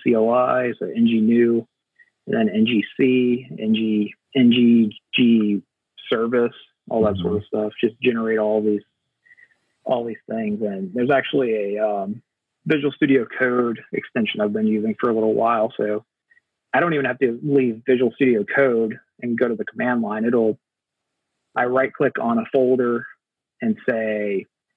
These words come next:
Speaker 1: "Schematics, cre-, create this component here."
Speaker 2: Yep.
Speaker 1: And it drops, it drops its own, its own, uh, command into the, into the terminal of Visual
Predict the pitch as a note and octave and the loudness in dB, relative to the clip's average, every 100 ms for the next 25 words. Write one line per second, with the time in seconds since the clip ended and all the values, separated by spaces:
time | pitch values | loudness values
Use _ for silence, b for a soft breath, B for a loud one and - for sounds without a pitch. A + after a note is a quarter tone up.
0 | _ _ - C3 A#2+ A#2 A#2+ A2+ - - | _ _ -4 -2 0 0 0 -2 -6 -20
1 | _ _ _ - C3+ C#3+ - - C3+ C3+ | _ _ _ -2 0 0 -6 -4 0 2
2 | C3 B2 _ B2 A#2+ - - - - _ | 0 -2 _ -2 -2 -6 -16 -20 -20 _
3 | _ _ _ _ - C3+ D3+ C3 A#2 - | _ _ _ _ -4 0 0 0 -2 -4
4 | A#2+ A2 G2+ G#2 _ _ _ _ F2 E2+ | -2 2 0 0 _ _ _ _ -2 -2
5 | - - _ B2 A2+ - - - C3 D3 | -2 -14 _ 0 0 -2 -10 -4 -2 0
6 | C3+ - C3 B2+ B2 A#2+ A2 A2+ _ - | -2 -2 -4 -2 0 0 -2 -4 _ -10
7 | A2+ A#2+ A#2+ A2+ G#2 G2+ G2 F#2+ F#2+ - | -4 0 2 0 -2 -4 -2 -2 -4 -12
8 | _ _ _ _ C3 A#2+ A#2 G#2+ G#2+ G#2+ | _ _ _ _ -4 -2 -4 -4 -4 -4
9 | G#2+ G2+ G#2 G2+ A2 A2 G#2 - A2 G#2 | -6 -4 -4 0 -2 -2 -4 -2 -4 -4
10 | G2 G2 A2 G#2+ G#2 _ _ _ _ A2+ | -4 0 0 0 -6 _ _ _ _ -2
11 | G#2+ | 0